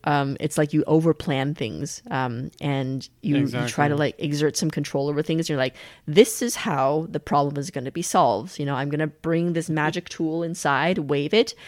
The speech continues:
Speaker 1: have an interesting experience, and then it'll be," and it's, like, very linear kind of thinking, right?
Speaker 2: Mm.
Speaker 1: Um, it's like problem, solution, you know, cause, effect. And, um,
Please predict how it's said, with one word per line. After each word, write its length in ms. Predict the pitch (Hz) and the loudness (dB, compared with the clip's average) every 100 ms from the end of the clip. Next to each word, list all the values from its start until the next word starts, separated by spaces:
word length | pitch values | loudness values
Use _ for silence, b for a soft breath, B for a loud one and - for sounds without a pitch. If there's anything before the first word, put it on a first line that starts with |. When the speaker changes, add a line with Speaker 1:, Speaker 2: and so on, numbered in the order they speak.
| B B | B B
Speaker 1:
have 240 | 156 165 | 0 2
an 60 | 196 | 2
interesting 340 | 196 202 208 | 0 -2 -2
experience, 400 | 185 - 151 143 147 196 - - | -2 -4 -4 -2 -2 -4 -6 -4
and 180 | 151 | -2
then 220 | 151 147 151 | 0 0 0
it'll 160 | 165 | 0
be," 140 | 170 175 | 0 0
and 80 | 165 | 4
it's, 220 | 165 - | 4 6
like, 160 | 170 | 4
very 240 | 175 190 214 | 6 6 6
linear 480 | 170 175 170 156 147 _ | 6 4 4 2 0 _
kind 180 | - 147 | -4 -2
of 60 | 139 | 0
thinking, 360 | 160 160 135 - | 0 0 -6 -4
right? 240 | 147 151 | 0 0
Speaker 2:
Mm. 320 | 139 127 120 120 B 160 | -2 -6 -8 -12 B 2
Speaker 1:
Um, 240 | 147 143 | 2 2
it's 180 | 147 - | 0 2
like 240 | 151 - | 2 0
problem, 480 | - 143 143 180 320 | 0 2 4 2 0
solution, 680 | - - 147 143 - 185 320 - | -2 -2 -2 -2 -4 -4 -4 -8
you 100 | 147 | -8
know, 180 | 131 156 | -4 -4
cause, 300 | - 131 135 | 0 0 0
effect. 340 | - 135 135 - B B B - | -2 -2 -2 -8 B B B 0
And, 640 | 156 151 147 147 147 147 - - | 2 4 2 2 0 -4 -10 -4
um, 600 | 147 143 139 135 139 | 0 0 0 -2 -6